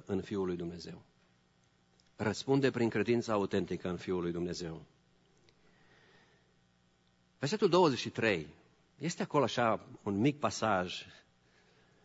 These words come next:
peste care noi câteodată trecem cu vederea, dar nimic nu este la întâmplare în cuvântul lui Dumnezeu. „Pe când era Iisus în Ierusalim, la praznicul Paștelor,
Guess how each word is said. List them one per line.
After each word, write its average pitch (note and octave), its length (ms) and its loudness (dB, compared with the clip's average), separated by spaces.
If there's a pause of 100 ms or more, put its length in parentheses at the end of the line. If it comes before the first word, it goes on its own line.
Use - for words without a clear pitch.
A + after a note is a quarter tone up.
peste A#2 220 -2
care C3 180 4
noi B2+ 280 4
câteodată A#2 320 0
trecem A2 320 -4
cu G2+ 120 -8
vederea, F2+ 400 0
dar F#2+ 140 0
nimic G#2 260 4
nu A2+ 120 6
este G#2+ 180 0
la G#2 80 2
întâmplare F#2 500 0
în E2+ 60 -4
cuvântul F2 360 -4
lui F2+ 80 -2
Dumnezeu. E2+ 500 -4 (760)
„Pe B2+ 100 2
când C3 320 8
era A#2+ 280 10
Iisus G#2+ 440 -2
în A#2 120 2
Ierusalim, F#2 640 0
la F#2+ 100 2
praznicul F#2 520 0
Paștelor, F#2 580 -4